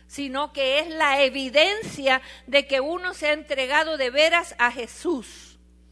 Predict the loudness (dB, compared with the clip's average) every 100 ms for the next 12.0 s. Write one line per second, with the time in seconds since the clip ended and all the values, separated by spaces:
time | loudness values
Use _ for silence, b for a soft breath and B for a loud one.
0 | B B B B B B 6 6 4 2
1 | -6 -10 -2 0 0 -2 -4 -4 -2 -4
2 | -4 -6 0 0 0 2 2 2 -4 -4
3 | 2 4 2 0 -10 -8 -8 -4 -4 -2
4 | -6 -6 0 4 4 2 -12 B B B
5 | -8 -4 0 0 2 0 -2 -10 -6 4
6 | 6 6 4 4 0 0 0 0 0 2
7 | 2 2 -2 -2 -6 -4 0 4 4 4
8 | 0 0 -2 -10 -10 -8 -6 -6 -8 -16
9 | -20 -20 -20 _ _ _ -20 -14 -6 -4
10 | -4 -6 -4 -4 -6 -12 -12 -14 -12 -8
11 | -6 -6 -10 -12 -12 -18 -16 -12 -12